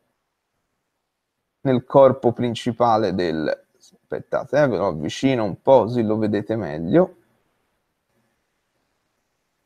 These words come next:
Ok. Non ve lo faccio vedere qui dentro Scratch, altrimenti c'è già la soluzione, ed è la soluzione del test finale di questo,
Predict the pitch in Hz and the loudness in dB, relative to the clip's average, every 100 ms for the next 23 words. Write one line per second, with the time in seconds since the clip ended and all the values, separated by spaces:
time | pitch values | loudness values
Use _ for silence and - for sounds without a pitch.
0 | _ _ _ _ _ _ _ _ _ _ | _ _ _ _ _ _ _ _ _ _
1 | _ _ _ - - 170 - _ _ _ | _ _ _ -14 -6 -6 -6 _ _ _
2 | _ _ _ _ _ _ _ _ _ _ | _ _ _ _ _ _ _ _ _ _
3 | _ _ _ _ - 226 277 247 180 233 | _ _ _ _ 2 6 8 8 8 6
4 | 233 196 165 190 165 147 - 190 214 262 | 6 4 6 6 6 2 2 6 8 6
5 | 151 151 147 143 135 - 165 175 214 220 | 4 0 0 -4 -4 -6 4 6 6 4
6 | - 240 240 - - 147 135 147 165 185 | 0 4 4 4 0 0 0 -4 -2 -2
7 | 180 143 139 139 147 127 - 131 170 - | -4 -2 -2 2 2 2 -2 -2 -2 -2
8 | 139 123 151 185 160 165 151 165 170 - | -4 -2 -2 -2 0 2 4 4 2 2
9 | 151 180 170 180 135 117 165 156 151 - | -2 0 0 0 -2 0 4 4 2 -4
10 | 151 185 127 127 120 127 113 - - 117 | -2 0 2 2 2 0 -2 -4 -4 -4